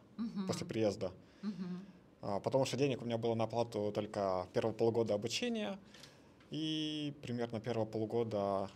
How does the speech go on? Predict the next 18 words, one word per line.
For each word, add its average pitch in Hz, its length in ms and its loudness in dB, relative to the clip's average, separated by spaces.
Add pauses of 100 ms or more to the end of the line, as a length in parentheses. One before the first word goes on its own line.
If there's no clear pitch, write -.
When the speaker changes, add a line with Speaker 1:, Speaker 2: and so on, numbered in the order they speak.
(220)
Speaker 2:
общежития. 104 540 -2 (420)
Speaker 1:
Ну, 320 120 -6
то 214 60 -4
есть - 180 -4
полгода 196 440 -4
ты 202 100 -8
Speaker 2:
Да. 202 60 -8
Speaker 1:
спокойно 214 480 2
мог 185 240 -4
жить, 165 300 -6 (120)
а 127 40 -6
Speaker 2:
Да. 101 160 2
Speaker 1:
дальше 202 500 -4 (200)
уже 226 300 -6 (200)
либо 202 200 -2
Speaker 2:
А - 80 0
дальше 190 340 6
Speaker 1:
возвращайся, 320 260 -2